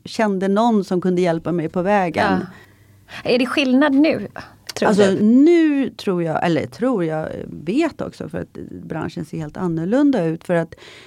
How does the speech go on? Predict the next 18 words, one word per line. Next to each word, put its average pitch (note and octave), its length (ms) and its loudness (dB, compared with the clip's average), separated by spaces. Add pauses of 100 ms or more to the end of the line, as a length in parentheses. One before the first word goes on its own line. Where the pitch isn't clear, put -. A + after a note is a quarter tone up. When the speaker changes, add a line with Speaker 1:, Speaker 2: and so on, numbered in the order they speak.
(200)
Speaker 1:
idag G3 760 0 (340)
letar G3+ 420 -2
ju F3 40 -2
till F3 160 -2
och E3+ 60 -2
med D#3+ 160 -4
kunder. E3+ 800 0 (840)
Instagram D#3+ 720 0
är D#3 180 0
ju, G2 320 -2 (140)
har F3+ 200 -4
ju - 420 -6
revolutionerat F3 1160 0
hur E3 60 -4
fotografer - 640 -6
kan - 180 -10
komma - 260 -8
fram. - 320 -10